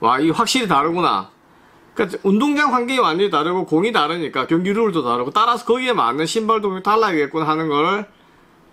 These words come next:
확실히 느꼈어요. 네, 확실히. 그러니까 이 제품을 가지고 그냥 제가 축구 공-, 공을, 아, 십일 대 십일 경기에 사용되는 공을 가지고 뭐, 테스트를 하고 했었을 때, 사실 그다지 만족감이 높진 않았었고,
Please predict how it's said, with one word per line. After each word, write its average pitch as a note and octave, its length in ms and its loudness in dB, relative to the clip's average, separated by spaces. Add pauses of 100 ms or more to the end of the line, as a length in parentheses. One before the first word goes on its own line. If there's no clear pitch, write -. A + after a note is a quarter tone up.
(160)
확실히 C4+ 320 0
느꼈어요. A2+ 540 -6 (680)
네, - 200 -12
확실히. G2 420 -4 (500)
그러니까 F3+ 200 0
이 C4+ 100 0
제품을 A3+ 360 0
가지고 G3 420 0
그냥 G3 260 -2
제가 D3+ 340 0
축구 A#3 260 -10
공-, G3+ 380 0
공을, D3+ 680 0 (920)
아, C3 240 2
십일 A#3 260 -2
대 C4 100 0
십일 B3+ 260 -2
경기에 E3+ 380 0
사용되는 D#3+ 460 -2
공을 C3 240 -2
가지고 C#3 560 0 (320)
뭐, A2 360 2
테스트를 G#3 440 0
하고 F#3+ 200 2
했었을 D#3 420 -4
때, F#2+ 300 -2 (600)
사실 G3+ 300 -2
그다지 A#3 300 6
만족감이 G#3 480 0
높진 C#3+ 300 -2
않았었고, A2 640 -2